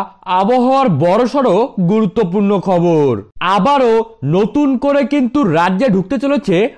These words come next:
পশ্চিমী ঝঞ্ঝা, যার ফলে রাজ্যের একাধিক জেলায় রয়েছে ভারী থেকে অতি ভারী বৃষ্টির পূর্বাভাস। তো কোন কোন জেলায় রয়েছে ভারী থেকে অতি ভারী বৃষ্টিপাত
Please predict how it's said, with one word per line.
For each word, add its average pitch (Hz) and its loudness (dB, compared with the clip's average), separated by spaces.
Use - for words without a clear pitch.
পশ্চিমী 226 0
ঝঞ্ঝা, 170 0
যার 196 0
ফলে 277 0
রাজ্যের 202 0
একাধিক 233 0
জেলায় 262 0
রয়েছে 269 0
ভারী 185 0
থেকে 277 -4
অতি 208 -2
ভারী 214 0
বৃষ্টির 214 -2
পূর্বাভাস। 165 0
তো 190 0
কোন 247 2
কোন 294 0
জেলায় 240 2
রয়েছে 277 0
ভারী 170 0
থেকে 277 -2
অতি 190 -2
ভারী 277 0
বৃষ্টিপাত 190 0